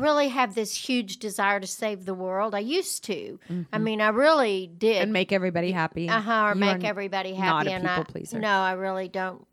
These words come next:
Speaker 1: wo-
Speaker 2: Mm-mm.
Speaker 1: I don't do that much anymore. Uh, physical touch was my third one. Quality time was, and that physical touch and quality time were the same percentage,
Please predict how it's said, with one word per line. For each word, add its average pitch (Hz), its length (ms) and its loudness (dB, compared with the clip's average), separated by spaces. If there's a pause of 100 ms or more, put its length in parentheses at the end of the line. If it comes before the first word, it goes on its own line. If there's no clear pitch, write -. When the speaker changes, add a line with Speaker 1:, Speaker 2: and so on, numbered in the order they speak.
Speaker 1:
wo- 180 260 -6
Speaker 2:
Mm-mm. 170 160 -10
Speaker 1:
I 196 120 -2
don't 185 220 -10
do 180 160 -8
that 185 260 -8
much 180 300 -8
anymore. 185 440 -8 (460)
Uh, 240 240 8
physical 294 440 -2
touch 247 360 -2
was 226 180 -6
my 208 180 -2
third 220 380 -4
one. 233 360 -4
Quality 226 580 0
time 220 680 -4 (160)
was, 196 560 -8
and 208 240 -6
that 240 240 0 (160)
physical 294 340 -6
touch 226 320 -4
and 196 120 -12
quality 214 500 -4
time 196 480 -6 (480)
were 202 180 -2
the 180 220 -8 (100)
same 202 400 -4
percentage, 175 600 -8